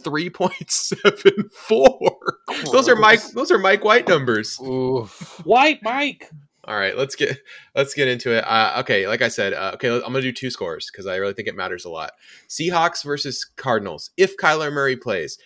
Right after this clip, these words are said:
Speaker 1: Cardinals twenty-seven, Seahawks seventeen. Seahawks versus Cardinals. If Coit, Colt, Coit, Coil, Colt McCoy <laughs> plays,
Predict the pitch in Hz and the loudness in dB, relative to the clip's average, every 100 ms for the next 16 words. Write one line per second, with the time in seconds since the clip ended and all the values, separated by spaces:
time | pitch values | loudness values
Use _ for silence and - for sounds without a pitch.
0 | _ - 156 165 151 - - 143 139 139 | _ -2 0 0 -4 -10 -8 -6 -6 -4
1 | 131 131 123 131 127 101 - - 107 101 | -4 -4 -8 -8 -6 -6 -8 -8 -8 -8
2 | 78 - 95 80 _ _ _ _ _ _ | -14 -16 -16 -18 _ _ _ _ _ _
3 | - 160 160 165 156 139 - 143 127 107 | -4 0 0 0 -8 -10 -4 -2 -2 -4
4 | 113 - - 143 127 - - - - 165 | -10 -14 -6 -4 -4 -6 -20 -14 -6 -6
5 | - _ - 170 175 - - 151 156 156 | -8 _ -6 -4 -4 -10 -10 -6 -6 -8
6 | - - 156 185 - - _ - - - | -10 -10 -4 -4 -6 -18 _ -12 -8 -6
7 | - - 135 113 131 - - - 143 - | -6 -4 0 0 -2 -8 -16 -10 -10 -6
8 | 123 107 92 90 - - | 0 2 2 -2 -8 -12